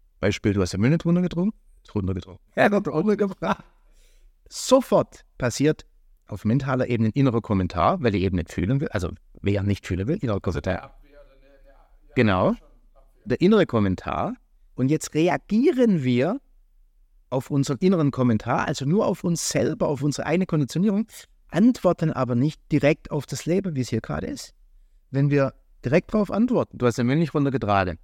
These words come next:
der ist noch oben, also die Aussage ist, du hast den Müll nicht runtergetragen,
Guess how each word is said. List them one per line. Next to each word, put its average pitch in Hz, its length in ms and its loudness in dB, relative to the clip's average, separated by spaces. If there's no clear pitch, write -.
der 101 100 0
ist 110 100 -4
noch 107 120 -4
oben, 135 420 -2
also 92 200 -4
die - 80 0
Aussage 120 320 2
ist, 101 100 -4
du - 40 -4
hast 82 100 -4
den 85 80 -6
Müll 139 120 4
nicht 202 140 -2
runtergetragen, 175 580 0